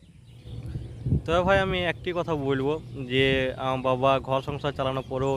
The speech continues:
জায়গা কিনে ঘর করেছে, ঠিক আছে? তো বাবা যতদূর পেরেছে বাবা করেছে, এবার আমাদের দায়িত্ব সেই জায়গাটাকে চেঞ্জ করে দেওয়া, সেরকম ঘর বাড়ি করা। তোমরা যদি সাপোর্ট করো আমাকে, তোমরা যদি আমাকে, আহ, আমার চ্যানেলকে সাবস্ক্রাইব করো,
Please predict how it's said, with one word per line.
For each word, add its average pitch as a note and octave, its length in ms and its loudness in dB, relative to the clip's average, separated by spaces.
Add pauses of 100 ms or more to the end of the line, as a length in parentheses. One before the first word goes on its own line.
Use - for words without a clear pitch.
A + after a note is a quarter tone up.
(140)
জায়গা B2+ 280 4
কিনে C3 180 -4 (180)
ঘর B2+ 120 -2 (100)
করেছে, A#2+ 280 -4 (840)
ঠিক E3+ 180 -2
আছে? C#3+ 120 2 (160)
তো C3 100 4 (1080)
বাবা C3+ 200 2
যতদূর D#3 340 -4
পেরেছে D#3+ 280 0
বাবা D#3 220 2
করেছে, D3+ 260 0 (120)
এবার C#3 240 4
আমাদের C3+ 280 0
দায়িত্ব C3 260 -2 (440)
সেই C3 140 -2 (160)
জায়গাটাকে B2+ 400 2
চেঞ্জ C3 240 -2
করে B2+ 160 -6
দেওয়া, B2+ 160 -2 (720)
সেরকম B2+ 340 -4
ঘর B2+ 160 0
বাড়ি B2 220 -4
করা। A#2+ 180 0 (280)
তোমরা C3+ 260 0
যদি C#3 200 -6
সাপোর্ট C3 320 -8
করো C3 200 -2
আমাকে, B2+ 220 -4 (120)
তোমরা B2 240 -4
যদি A#2+ 120 -6 (100)
আমাকে, A#2+ 220 -4
আহ, - 1120 -6
আমার A#2+ 160 0
চ্যানেলকে A#2+ 320 -4
সাবস্ক্রাইব C3 380 -4
করো, B2+ 140 0